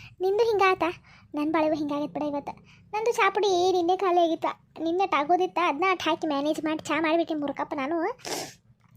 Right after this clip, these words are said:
ಬೆಳಗ್ಗೆ ತಂದ್ರ ತಂದ್ಕೊಂಡು ಅಶೋಕ್ ಸಾಕಾರ ಅಂಗಡಿನೂ ಕದ ಹಾಕಿದ್ದೆ. ಇನ್ನು ಗೋಪಾಲ್ ಸಾಕಾರ ಅಂಗಡಿಗೆ ಹೋಗ್ಬೇಕಂದ್ರೆ ನನ್ನ ಗಂಡ ಅವ್ರ ಜೊತೆ ಜಗಳ ಆಡನ್ವ, ನಾವಂತೂ ಅವ್ರ ಅಂಗಡಿಗೆ ಹೋಗಂಗಿಲ್ಲ.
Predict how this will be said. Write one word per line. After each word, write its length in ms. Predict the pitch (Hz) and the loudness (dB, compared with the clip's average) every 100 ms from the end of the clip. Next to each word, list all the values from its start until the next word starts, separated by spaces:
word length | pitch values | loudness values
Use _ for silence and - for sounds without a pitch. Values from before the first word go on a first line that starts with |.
| - - | -20 -4
ಬೆಳಗ್ಗೆ 260 | 330 330 392 | 4 4 4
ತಂದ್ರ 160 | 415 381 | 4 4
ತಂದ್ಕೊಂಡು 400 | 381 339 392 359 | 4 2 2 2
ಅಶೋಕ್ 280 | - 320 349 | 0 -4 -2
ಸಾಕಾರ 180 | 370 381 | 0 2
ಅಂಗಡಿನೂ 280 | 370 403 | 2 0
ಕದ 80 | 415 | 0
ಹಾಕಿದ್ದೆ. 360 | 392 381 381 311 294 - - - _ | 0 0 -2 -2 -6 -10 -20 -20 _
ಇನ್ನು 140 | 440 | 0
ಗೋಪಾಲ್ 280 | 381 359 381 | 4 4 4
ಸಾಕಾರ 240 | 392 370 339 | 2 0 0
ಅಂಗಡಿಗೆ 220 | 330 330 | 0 0
ಹೋಗ್ಬೇಕಂದ್ರೆ 640 | 311 311 302 294 302 330 | -2 -2 -2 0 2 2
ನನ್ನ 200 | 349 285 | 2 0
ಗಂಡ 180 | 262 262 269 | -2 0 0
ಅವ್ರ 120 | 269 | 0
ಜೊತೆ 180 | 294 285 | -2 -4
ಜಗಳ 200 | 320 330 | -2 0
ಆಡನ್ವ, 240 | 330 302 269 - - | 0 0 -4 -6 -10
ನಾವಂತೂ 340 | 269 269 294 339 | -6 -4 -2 0
ಅವ್ರ 120 | 339 | 0
ಅಂಗಡಿಗೆ 220 | 349 381 | 0 2
ಹೋಗಂಗಿಲ್ಲ. 400 | 415 403 403 339 | 2 2 4 2